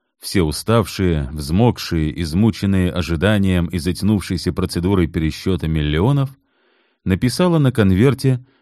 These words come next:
по ленте которой запечатали бандероль, восемь миллионов рублей.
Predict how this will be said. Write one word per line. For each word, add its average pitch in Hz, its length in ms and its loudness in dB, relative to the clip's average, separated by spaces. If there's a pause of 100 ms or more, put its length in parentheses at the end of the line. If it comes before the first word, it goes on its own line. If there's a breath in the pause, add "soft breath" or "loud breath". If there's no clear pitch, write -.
(100)
по 107 120 2
ленте 113 360 4
которой 104 380 2
запечатали 98 580 0
бандероль, 98 580 2 (340 soft breath)
восемь 123 560 0
миллионов 92 760 0
рублей. 69 540 -4